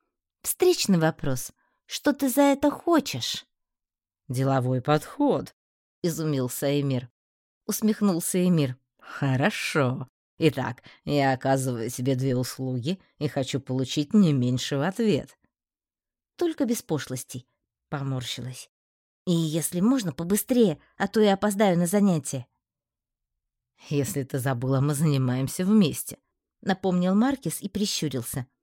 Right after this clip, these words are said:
«Хочу свидание». «Обойдешься». «Ничего неприличного не будет», широко улыбнулся он.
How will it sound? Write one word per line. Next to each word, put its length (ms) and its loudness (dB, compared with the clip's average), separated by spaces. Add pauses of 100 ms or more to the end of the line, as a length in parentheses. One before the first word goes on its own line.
(220)
«Хочу 460 -6
свидание». 720 0 (560)
«Обойдешься». 680 2 (520)
«Ничего 420 -2
неприличного 720 0
не 140 2
будет», 380 -4 (260)
широко 440 -4
улыбнулся 600 -4
он. 140 -8